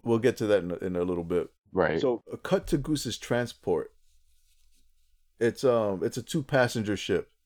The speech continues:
Speaker 1: Not a ship we've seen before. Uh, it's not his usual Ranger Interceptor. Ran-, the Ranger Interceptor is a one-man ship, uh, but it's still pretty small. Um, but it, I'd say it's a lousy choice for transporting a dangerous prisoner.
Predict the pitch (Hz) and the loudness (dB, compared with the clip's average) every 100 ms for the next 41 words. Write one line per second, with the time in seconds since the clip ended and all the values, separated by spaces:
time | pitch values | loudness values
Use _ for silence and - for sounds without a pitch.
0 | _ _ _ _ _ _ 101 120 156 151 | _ _ _ _ _ _ 0 4 6 4
1 | 135 - 135 123 113 127 120 95 - - | 2 -2 -2 -4 -4 -2 -2 -2 -6 -10
2 | - - _ _ _ _ _ _ _ _ | -12 -14 _ _ _ _ _ _ _ _
3 | _ _ _ _ - 104 98 101 98 - | _ _ _ _ -2 0 2 0 0 0
4 | 135 127 117 120 117 110 98 110 104 98 | 2 4 4 2 2 2 2 2 2 -2
5 | 107 95 90 87 - 87 85 - 104 110 | -4 -8 -6 -8 -8 -10 -12 -10 -2 -2
6 | 110 107 101 104 123 113 104 98 98 101 | -2 -2 0 2 2 2 0 -4 -2 -2
7 | - 95 90 87 87 101 95 87 - 90 | 0 -2 0 -2 0 0 -2 -4 -4 -6
8 | - _ _ _ _ _ _ _ - 104 | -6 _ _ _ _ _ _ _ 0 0
9 | 92 98 - - 123 - 107 95 101 85 | 2 0 0 2 2 2 -6 -6 -6 -8
10 | 67 - _ _ _ _ _ - 92 92 | -8 -14 _ _ _ _ _ -4 -2 0
11 | 85 78 - - _ _ _ _ 110 110 | -4 -6 -12 -20 _ _ _ _ 0 0
12 | 90 95 98 92 131 165 175 120 92 98 | 0 -4 -4 2 2 4 2 4 4 6
13 | 110 101 - 104 107 - 95 - 95 90 | 4 2 -2 0 0 -2 -10 -6 -6 -4
14 | - 98 90 87 95 92 85 - - 92 | -4 -2 -2 -4 -4 -4 -6 -8 -6 -6
15 | 82 71 | -8 -14